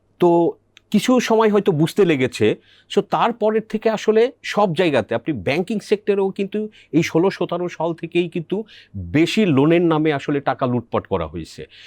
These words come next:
এবং বিনিয়োগে এই ধরনের আপনার অরাজকতা আমরা দেখেছি যে আমলাতান্ত্রিক সিচুয়েশনে প্রচুর, হ্যাঁ, দুর্নীতি, বাণিজ্য, এই ধরনের বিষয়গুলো আসলে অনেক বেশি ঘটেছে এই সময়টা থেকে।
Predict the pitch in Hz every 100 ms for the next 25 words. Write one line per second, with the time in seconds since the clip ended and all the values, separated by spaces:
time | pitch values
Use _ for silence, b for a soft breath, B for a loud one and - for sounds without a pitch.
0 | B 135 175 143 90 151 196 214 214 220
1 | 214 170 147 170 170 175 180 - 123 -
2 | 139 135 151 143 143 139 - 151 208 b
3 | b 120 135 131 123 156 156 185 175 196
4 | - - 120 131 170 175 196 196 - 208
5 | - 185 185 170 175 175 160 147 147 180
6 | 180 185 b b - 139 233 147 98 92
7 | 151 165 170 170 160 131 151 160 123 175
8 | 170 - 165 147 165 170 170 113 131 160
9 | 143 151 196 b b b - - 170 202
10 | - 143 165 120 90 139 185 147 147 156
11 | 160 - 156 156 143 123 113 101 95 87
12 | 80